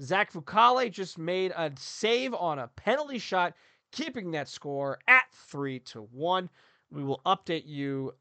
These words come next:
as I don't know how much time. Oh, no, it looks like there's about probably right around between thirteen and fifteen minutes left to go in the game. We're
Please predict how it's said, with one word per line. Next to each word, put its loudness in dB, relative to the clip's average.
as -6
I -6
don't 4
know 0
how -4
much -8
time. -10
Oh, -6
no, -10
it -12
looks -14
like -12
there's -10
about 0
probably 2
right 4
around 0
between -12
thirteen -10
and -8
fifteen -8
minutes -8
left -8
to -16
go -10
in -10
the -12
game. -10
We're -8